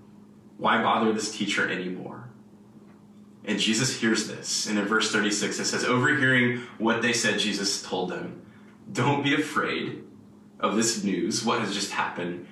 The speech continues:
Just believe.'" And he did not let anyone follow except Peter, James, and John, the brother of James.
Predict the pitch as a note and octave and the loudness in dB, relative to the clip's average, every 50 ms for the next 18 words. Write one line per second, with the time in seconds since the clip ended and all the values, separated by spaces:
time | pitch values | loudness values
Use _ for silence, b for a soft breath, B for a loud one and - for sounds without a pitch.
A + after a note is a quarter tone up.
0 | B B - G#2 - G#2+ A2 A2 A2+ - - - - - - - - - G2+ G2 | B B -6 -4 0 2 2 2 2 2 0 -2 -4 -6 -10 -14 -12 -10 -8 -4
1 | F#2 G2 F#2+ F#2 F2+ - - - - - - - - - - - - - - - | -2 -2 0 0 -2 -2 -4 -6 -8 -12 -14 -16 -16 -16 -18 -20 -20 -20 -20 -20
2 | - - - - - - - - - - B B B B B - A2+ A2 - C3 | -20 -20 -20 -20 -20 -20 -20 -20 -20 -20 B B B B B 0 2 2 4 4
3 | C3+ C#3+ C3 B2+ - - D#3+ D#3+ D3+ - - A#2+ B2 D#3 D3+ D3+ D3+ D#3 D3+ D3 | 4 4 6 6 6 6 6 4 4 4 4 4 4 4 4 4 4 4 4 2
4 | - - B2 G2+ F#2 F#2 F#2+ F#2 F#2 F#2 F#2 F#2 - - - - - - - G#2 | 2 0 0 0 0 0 0 0 -2 -2 -4 -4 -6 -4 -2 -2 -2 0 0 -2
5 | - - - - - - F3+ - - - - - - - - - - - - - | -4 -6 -8 -6 -4 -4 -2 -2 -4 -6 -8 -10 -14 -18 -20 -20 -20 -20 -20 -18
6 | - - - - - - - - G#2 F#2+ F#2 F#2 F2+ E2+ - - - - - F#2+ | -16 -16 -16 -14 -6 -2 0 0 0 0 0 -2 -2 -2 -2 -2 -4 -4 -8 -6
7 | F#2 - F#2 F#2+ - - - - - - - - - - - - - - - - | -4 -2 -2 0 0 0 -2 -2 -4 -8 -10 -8 -6 -6 -4 -4 -6 -6 -8 -8
8 | - - G#2 - - - - - - - | -10 -12 -12 -14 -12 -10 -10 -10 -10 -12